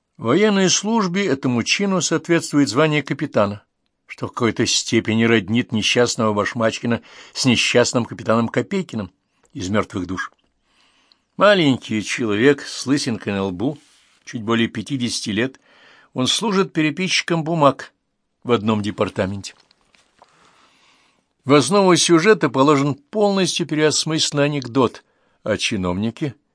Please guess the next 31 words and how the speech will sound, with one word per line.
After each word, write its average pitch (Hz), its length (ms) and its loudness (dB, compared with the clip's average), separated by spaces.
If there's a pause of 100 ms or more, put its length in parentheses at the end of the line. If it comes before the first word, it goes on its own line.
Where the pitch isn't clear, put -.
(140)
который - 240 -8
долго 120 360 4
копил 120 320 -2
на 110 120 -2
ружье, 98 480 0 (260)
потерял 131 420 4
его 104 220 4
во 101 60 0
время 101 240 0
первой 98 320 0
же 98 140 -2
охоты, 139 380 -2 (220)
слег 175 420 2
и 170 200 -4
умер 135 480 4
бы, 143 220 2
если 127 360 -2
бы 113 140 -2 (200)
сослуживцы 120 680 -4
не 117 80 -2
собрали 113 420 2
деньги 98 400 -2
по 95 140 -12
подписке - 600 -8 (260)
на 113 100 0
новое 98 280 -2
ружье. 95 360 -8 (1700)
Образ 127 420 4 (100)
Акакия 117 520 0
Акакиевича 101 760 -2
связан 113 640 0